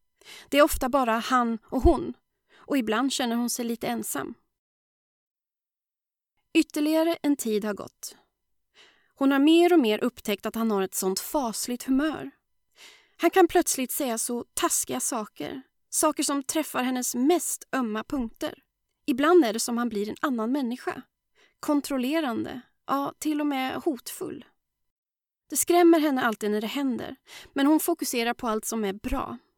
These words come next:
Hon vet ju hur fin han kan vara. De har ett sånt starkt band. Fast, ehm, de har inte haft sex på ett tag nu och hon undrar om han är trött på henne. Han säger heller inte att han älskar henne lika ofta nu som förr.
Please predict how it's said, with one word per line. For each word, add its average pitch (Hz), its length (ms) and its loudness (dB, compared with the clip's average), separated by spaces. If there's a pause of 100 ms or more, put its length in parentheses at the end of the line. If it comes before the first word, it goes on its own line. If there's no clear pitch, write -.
(260)
Hon 254 220 0
vet 247 220 0
ju 269 60 -2
hur 262 100 0
fin 254 520 -4
han 202 160 -2
kan 220 140 -6
vara. 214 320 -8 (960)
De 294 140 2
har 294 100 2
ett 285 80 -6
sånt 240 320 -4
starkt 247 600 -4
band. 247 580 -4 (480)
Fast, - 560 -4
ehm, 294 600 -6
de 294 140 6
har 359 80 8
inte 370 180 4
haft 349 160 -4
sex - 340 -4
på 320 100 -4
ett 302 60 -6
tag 220 340 -2
nu 214 240 -4 (260)
och 254 80 -2
hon 285 140 4
undrar 269 320 4
om 254 180 2
han 247 200 0
är 220 80 -2
trött - 440 -6
på - 80 -10
henne. 240 480 -6 (720)
Han 311 380 0
säger 320 340 0
heller 349 320 0
inte 262 280 0
att 240 80 -8
han 233 140 -4
älskar 294 420 -2
henne 262 160 -2
lika 226 300 -6
ofta - 340 -8
nu 214 200 -4
som 247 180 -8
förr. - 340 -10